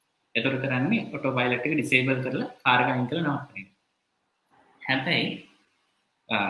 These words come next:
තව ඒ කියන්නේ පොඩි ස්ටාර්ට්අප්ස්, පොඩි කම්පැනිස් මේ වගේ ඔටෝ පයිලට් ඒ අයි සිස්ටම්ස් හදන්න පටන් අරගෙන තිබුණා. හැබැයි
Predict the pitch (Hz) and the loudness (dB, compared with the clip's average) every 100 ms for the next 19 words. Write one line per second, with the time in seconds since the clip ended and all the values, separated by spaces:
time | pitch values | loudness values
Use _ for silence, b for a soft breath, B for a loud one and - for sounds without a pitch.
0 | 98 120 131 185 190 - - - - 131 | -2 0 2 2 0 -4 -12 -6 0 0
1 | 127 127 131 127 123 117 120 - - 131 | 2 -2 -2 -2 0 2 2 -2 -6 -2
2 | 127 127 120 123 120 143 - - _ _ | -2 0 -2 -2 -2 -2 -4 -10 _ _
3 | _ _ _ _ 135 131 139 170 - 143 | _ _ _ _ 4 4 4 2 2 0
4 | 131 123 123 127 - 127 123 127 131 131 | 2 2 2 0 0 0 2 0 -4 -8
5 | - - - 131 - 143 - 127 127 151 | -18 -14 -8 -8 -4 -4 -4 -2 0 0
6 | 143 135 147 180 185 151 117 139 143 139 | -2 -2 -2 -2 -2 -4 -4 -4 -4 -2
7 | 180 | -2